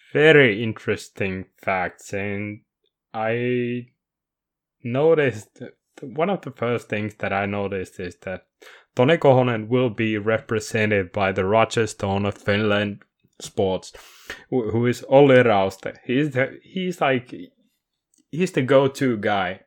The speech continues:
when, when you, when you want anything regarding Finnish sports and somebody's comments about it. Yeah, there's, you know that there's always somebody in every country that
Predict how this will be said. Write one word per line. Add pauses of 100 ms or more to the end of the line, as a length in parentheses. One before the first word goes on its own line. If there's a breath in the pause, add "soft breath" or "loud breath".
(200)
when,
when
you,
when
you
want
anything (240)
regarding
Finnish
sports
and (140)
somebody's
comments
about
it. (640 loud breath)
Yeah,
there's,
you
know
that
there's
always (100)
somebody (1300)
in
every
country
that